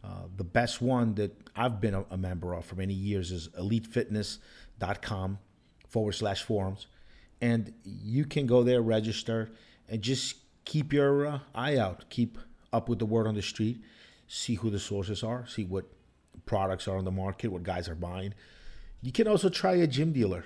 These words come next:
Approach, uh, a guy at the gym. Usually, as long as, uh, you don't look like a newbie, most guys will, will offer and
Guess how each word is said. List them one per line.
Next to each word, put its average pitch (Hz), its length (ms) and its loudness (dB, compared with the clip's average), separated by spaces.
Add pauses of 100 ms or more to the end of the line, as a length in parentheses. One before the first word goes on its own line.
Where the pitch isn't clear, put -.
Approach, - 500 -2
uh, 104 160 -6
a 104 80 -6
guy 104 160 0
at 104 100 -2
the 117 80 0
gym. 101 400 -2 (1200)
Usually, 147 520 6
as 123 160 6
long 127 260 2
as, 113 180 4
uh, 107 240 2
you 107 100 2
don't 113 180 0
look 110 160 2
like 104 180 -2
a 98 60 0
newbie, 98 320 2
most 98 240 -2
guys 95 260 -6
will, 90 200 -6 (380)
will 95 140 -2
offer 92 380 -4
and 87 160 -4